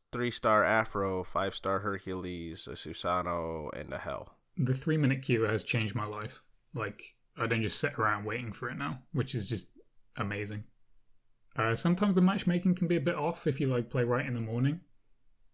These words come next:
Speaker 2: Like, I've had, like, brand new players and stuff. Uh, for example, today, actually, uh, this kinda upset my friends a bit.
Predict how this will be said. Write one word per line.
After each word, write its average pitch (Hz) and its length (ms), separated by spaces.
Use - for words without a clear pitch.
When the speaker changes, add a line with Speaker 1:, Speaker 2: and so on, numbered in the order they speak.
Speaker 2:
Like, 110 220
I've 110 160
had, 113 180
like, 104 280
brand 110 300
new 113 180
players 120 460
and 120 100
stuff. 120 540
Uh, 107 360
for 131 100
example, 117 340
today, 113 400
actually, 107 560
uh, 107 180
this 123 220
kinda 113 200
upset 123 440
my 139 80
friends 139 320
a 151 40
bit. - 220